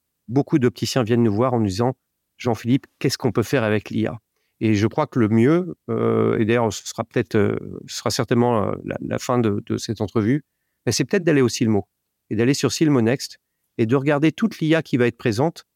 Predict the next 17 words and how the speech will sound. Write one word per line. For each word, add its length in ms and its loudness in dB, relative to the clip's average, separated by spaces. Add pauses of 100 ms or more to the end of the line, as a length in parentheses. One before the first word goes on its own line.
(160)
parce 140 -4
que 100 0
ça 120 0
va 140 0
leur 160 -2
permettre 480 -2 (380)
de 60 4
se 140 -2
faire 220 0
une 100 4
idée 220 2
sur 220 -8
ce 200 -2
qu'ils 320 0
ont 60 2
envie 200 2
d'utiliser. 520 -2